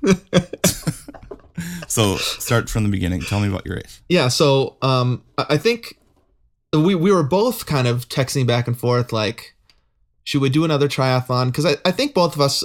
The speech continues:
Speaker 2: right after the tri in April, feeling good. Um,
Speaker 1: Yep.
Speaker 2: to a certain extent, we had, I mean, yeah, for sure. We had put tons of training in.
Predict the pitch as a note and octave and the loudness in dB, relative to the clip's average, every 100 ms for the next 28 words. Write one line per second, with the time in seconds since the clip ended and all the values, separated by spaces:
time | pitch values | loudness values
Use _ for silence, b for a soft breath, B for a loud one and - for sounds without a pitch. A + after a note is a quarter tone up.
0 | - B2 C#3 C3 B2+ B2 A#2+ A2+ - A#2 | -4 0 2 4 2 0 -2 -4 -2 -2
1 | A2+ A2 G#2 A#2 A#2 F#2 G2 C3+ _ _ | 0 -2 -2 -4 -2 -4 -4 -8 _ _
2 | _ _ _ _ _ _ _ _ _ _ | _ _ _ _ _ _ _ _ _ _
3 | - - E3 E3 D#3+ C3 A#2+ A#2+ B2+ _ | -10 0 2 4 4 4 4 2 -2 _
4 | _ _ _ _ _ _ - A#2+ A#2 G#2+ | _ _ _ _ _ _ -6 -2 0 -2
5 | G#2+ _ - - G#2 - _ - D#3 C#3 | -6 _ -10 -6 -6 -8 _ 0 0 2
6 | E3+ D3 - C3+ C3 - _ - C3+ C3 | 2 0 2 2 0 -2 _ -2 2 2
7 | C3 B2 D3+ D3 D3+ A#2+ A#2+ C3 A#2+ D3 | 0 -4 0 2 2 0 -2 -4 0 0
8 | A#2 A#2+ A#2 - - - F3+ D#3 B2 C3+ | 2 0 0 -4 -4 -4 0 0 0 0
9 | B2 A#2 E2+ G2+ C#3 | 2 0 -2 -4 -6